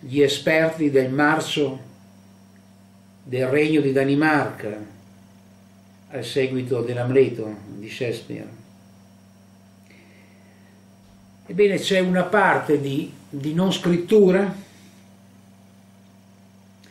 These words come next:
dell'esperienza, ma di descrizione del marcio, da Marx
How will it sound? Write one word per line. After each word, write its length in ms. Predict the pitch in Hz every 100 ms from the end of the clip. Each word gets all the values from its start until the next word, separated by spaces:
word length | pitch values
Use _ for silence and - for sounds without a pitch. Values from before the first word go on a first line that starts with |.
| - - - -
dell'esperienza, 1120 | 123 160 175 165 - 185 170 170 156 147 180
ma 180 | 160 151
di 300 | 135 147 123
descrizione 800 | 202 - - 180 - 175 170 170
del 200 | 160 156
marcio, 640 | 180 180 123 - - 107 104 - - - - -
da 200 | 127 127
Marx 680 | 127 139 135 139 - -